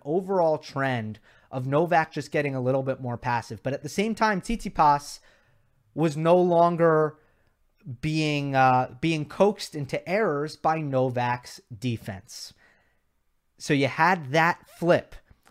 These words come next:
No longer was Tsitsipas kind of missing that extra ball. If he needed to hit two, three, four, five shots in a row that would normally finish the point, he was okay to do that. He got in that rhythm,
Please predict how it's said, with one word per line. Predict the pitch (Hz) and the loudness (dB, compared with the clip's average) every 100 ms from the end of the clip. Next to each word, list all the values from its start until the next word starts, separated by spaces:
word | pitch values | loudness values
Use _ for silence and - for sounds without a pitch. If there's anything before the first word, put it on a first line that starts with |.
| _ _ _ | _ _ _
No | 131 143 185 | -2 2 4
longer | 208 185 196 208 185 170 156 151 - _ _ - | 4 6 6 4 2 2 2 -2 -8 _ _ -2
was | 143 143 139 131 127 - | 2 4 2 -2 -6 -12
Tsitsipas | - 190 185 - 151 139 | -6 -6 -6 -4 -2 -2
kind | - 165 | -2 -4
of | 123 | -4
missing | 120 170 - 165 | -4 -4 -4 -4
that | 151 143 | -2 -2
extra | 151 - 135 | -2 -4 -4
ball. | 123 139 98 - _ _ _ | 2 2 0 -8 _ _ _
If | - 123 | -14 -10
he | 143 | -6
needed | 151 185 185 | -4 -2 -2
to | 160 | -2
hit | 165 - | -4 -6
two, | - 208 143 | -4 -2 -2
three, | 110 180 185 127 | -4 -4 -2 -4
four, | - 185 170 117 | 0 2 2 0
five | - 165 180 185 180 | -2 2 4 2 0
shots | - 180 160 - | 2 2 2 -2
in | 156 | -4
a | |
row | 143 151 127 | 0 0 0
that | 123 | -4
would | 120 | -8
normally | 123 147 147 131 | -4 -4 -4 -4
finish | 156 143 | -4 -6
the | - | -6
point, | - 160 127 - _ _ _ | -8 -6 -6 -10 _ _ _
he | - 202 | -4 0
was | 190 180 | 0 0
okay | 165 165 - 151 | -2 -4 -4 -4
to | 147 123 | -4 -8
do | 113 135 | -6 -4
that. | 120 104 98 | -4 -6 -10
He | 139 | -10
got | 131 139 143 147 | -8 -4 -2 -4
in | 143 131 | -6 -6
that | 123 117 117 | -6 -6 -6
rhythm, | 135 156 110 101 | -4 -4 -6 -14